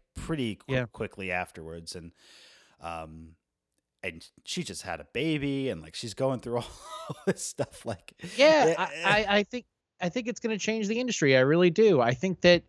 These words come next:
Speaker 2: you know, the only filmmaker I can think of who's really putting any cup,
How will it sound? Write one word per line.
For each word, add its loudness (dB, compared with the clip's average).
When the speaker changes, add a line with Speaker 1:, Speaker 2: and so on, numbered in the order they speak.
Speaker 2:
you -2
know, 0
the 2
only 6
filmmaker 8
I 4
can -6
think 0
of 4
who's -2
really 6
putting 4
any 2
cup, -2